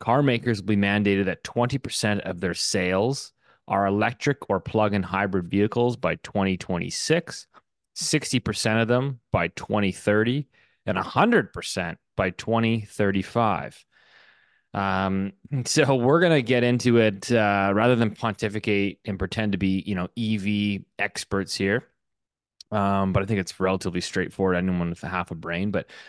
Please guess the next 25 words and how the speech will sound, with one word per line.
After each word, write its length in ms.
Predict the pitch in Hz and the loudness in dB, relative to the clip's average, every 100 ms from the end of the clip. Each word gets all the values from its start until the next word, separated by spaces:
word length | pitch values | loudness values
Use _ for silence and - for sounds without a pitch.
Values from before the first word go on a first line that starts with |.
| - | -6
we 60 | 107 | 0
do 140 | 127 | 4
have, 360 | 131 120 113 104 | 6 6 4 4
uh, 160 | 104 | 2
David 320 | 90 110 107 98 | 4 2 4 4
Rapson, 480 | 92 101 - 113 | 2 2 0 -2
who's 180 | 98 98 | 0 -2
been 200 | 87 101 | -2 -2
on 160 | 95 147 | 0 2
the 80 | 185 | 2
show 240 | - 131 | 6 4
before. 500 | 104 - 143 135 - _ _ _ _ _ - | 4 0 2 2 0 _ _ _ _ _ -4
He's 260 | 101 113 | 0 2
gonna 160 | 131 120 | 2 2
come 180 | 127 117 | 0 2
on 360 | 113 113 110 | 4 4 2
for 160 | 104 95 | -2 -6
fifteen, 480 | - 104 - 104 101 | -2 -4 0 0 0
twenty 280 | 110 101 | 0 0
minutes 360 | 92 95 95 - | 2 2 0 -2
here 200 | 101 95 | 0 2
and 140 | 87 | 0
provide 340 | 90 90 90 - | -2 0 0 -2
some 120 | 90 | -6
commentary. 800 | - 98 95 90 95 90 90 | -2 0 0 -2 0 2 0